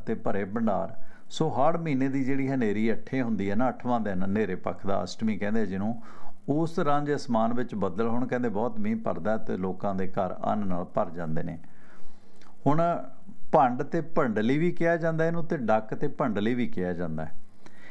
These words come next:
ਇਹ ਅਸਲ ਦੋ ਮੇਲ ਤੇ ਫੀਮੇਲ ਇੱਕ ਜੋੜਾ ਹੋਇਆ, ਜਿਨ੍ਹਾਂ ਦਾ ਇੱਕ ਗ੍ਰੰਥ ਲਿਖਿਆ ਹੋਇਆ, ਪੁਰਾਤਨ ਪੰਜਾਬੀ ਭਾਰਤੀ ਇਤਿਹਾਸ ਦੇ ਵਿੱਚ ਮਿਲਦਾ ਹੈ। ਤੇ ਉਹਨਾਂ ਨੇ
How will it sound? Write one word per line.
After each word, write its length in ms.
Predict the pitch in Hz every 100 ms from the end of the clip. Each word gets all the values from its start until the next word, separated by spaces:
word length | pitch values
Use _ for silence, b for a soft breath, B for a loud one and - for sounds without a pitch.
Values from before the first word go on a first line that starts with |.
| B 156
ਇਹ 160 | 175
ਅਸਲ 220 | 165 180
ਦੋ 200 | 156 165
ਮੇਲ 440 | 151 123 117 143 151
ਤੇ 160 | -
ਫੀਮੇਲ 480 | 151 - 160 165 160
ਇੱਕ 220 | - -
ਜੋੜਾ 380 | - 104 101 107
ਹੋਇਆ, 400 | 87 87 82 - - - -
ਜਿਨ੍ਹਾਂ 300 | 101 147 170
ਦਾ 80 | 160
ਇੱਕ 160 | 156 147
ਗ੍ਰੰਥ 460 | 110 110 127 139
ਲਿਖਿਆ 340 | 147 104 - 92
ਹੋਇਆ, 320 | 87 - 82 - - - -
ਪੁਰਾਤਨ 420 | 107 101 120 117
ਪੰਜਾਬੀ 500 | 110 98 95 98 107
ਭਾਰਤੀ 440 | - 113 95 107
ਇਤਿਹਾਸ 420 | 101 101 90 92 -
ਦੇ 100 | 101
ਵਿੱਚ 240 | 92 -
ਮਿਲਦਾ 360 | 92 90 87 101
ਹੈ। 200 | 101 B B B B B B B -
ਤੇ 220 | 160 -
ਉਹਨਾਂ 440 | - 160 185 202 196
ਨੇ 480 | 185 185 185 180